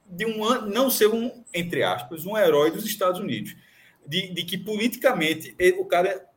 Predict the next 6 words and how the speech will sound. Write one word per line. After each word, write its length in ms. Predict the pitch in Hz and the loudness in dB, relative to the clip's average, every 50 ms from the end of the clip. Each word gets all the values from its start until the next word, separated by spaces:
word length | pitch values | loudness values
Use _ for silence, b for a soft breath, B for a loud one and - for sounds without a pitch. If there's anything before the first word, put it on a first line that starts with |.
| _ _ - | _ _ -12
o 100 | 180 160 | -12 -8
cara, 520 | - - 151 143 147 160 160 156 - - - | -2 0 2 4 4 4 2 0 -4 -4 -4
a, 320 | 139 139 139 139 123 131 | -2 0 0 0 -2 -2
ainda 220 | 147 160 175 180 175 | -2 -2 0 0 0
foi 160 | - 180 165 | 0 0 0
devorado 800 | 156 160 175 196 302 311 233 151 123 113 117 - - - - | 4 4 4 4 6 4 4 6 6 4 4 2 0 -4 -12